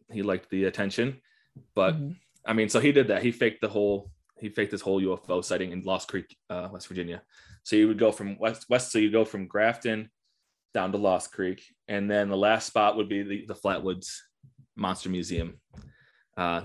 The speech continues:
Speaker 1: and that's, it's probably all, uh, hour and a half from Morgantown, under two hours, I would say. So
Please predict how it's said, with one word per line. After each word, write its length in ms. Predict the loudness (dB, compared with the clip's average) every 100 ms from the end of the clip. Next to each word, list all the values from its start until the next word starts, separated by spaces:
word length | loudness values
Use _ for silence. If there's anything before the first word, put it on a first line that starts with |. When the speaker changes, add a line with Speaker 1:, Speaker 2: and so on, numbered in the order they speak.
| -8
Speaker 1:
and 100 | -6
that's, 380 | -6 -6 -12 -16 -18 -6
it's 100 | -6
probably 340 | 0 4 6 6
all, 420 | 6 6 4 0 -4
uh, 340 | -2 0 -2 -6 _ _
hour 200 | 0 2
and 80 | 2
a 40 | 0
half 420 | -2 -2 -4 -10 _
from 120 | -8 -2
Morgantown, 600 | 0 0 -4 -6 -6 -8 _ _ 0
under 160 | 2 2
two 180 | 2
hours, 400 | 0 -2 -12 -18 -20 -14
I 40 | -12
would 120 | -10
say. 180 | -10 -10
So 260 | -8 -8